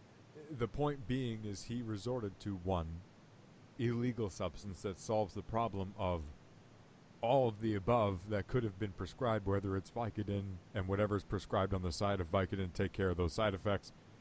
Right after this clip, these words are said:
It all can be solved with one, but that's not nearly as profitable, all that good stuff. I mean, I'm sure the public is relatively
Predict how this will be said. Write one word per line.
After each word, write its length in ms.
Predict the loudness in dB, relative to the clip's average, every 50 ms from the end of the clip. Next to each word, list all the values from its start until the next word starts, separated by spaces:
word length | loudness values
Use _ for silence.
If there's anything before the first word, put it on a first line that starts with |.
| -20 -8 -4
It 140 | -2 2
all 160 | 4 4 4 4
can 160 | 4 0 0
be 100 | 0 0
solved 340 | 0 2 2 2 2 2 0
with 160 | -2 -2 0
one, 260 | 0 2 2 0 -2 -4 -10 -14 -20 -14 -8
but 140 | -8 -4 0
that's 260 | 0 0 0 -2 -2
not 220 | 0 2 2 2 0 -4 -14 -20 -20 -20 -20 -20 -18 -10
nearly 320 | -6 -4 -2 -2 -2 -2
as 80 | -4 -4
profitable, 480 | -2 0 2 2 2 0 -2 -2 0 0
all 200 | 2 2 2 2
that 180 | 0 -2 0
good 160 | -2 -2 -2
stuff. 260 | -2 0 2 2 2 0 -4 -12 -18 -18 -6 -2
I 60 | 0 2
mean, 200 | 2 2 0 -2
I'm 120 | -4 -4
sure 160 | -2 -2 -2
the 100 | -2 -2
public 380 | 0 0 0 2 0 0 -2 -2
is 100 | -4 -4 -2
relatively 600 | -4 -4 -4 -6 -6 -8 -4 -2 -2 -2 -2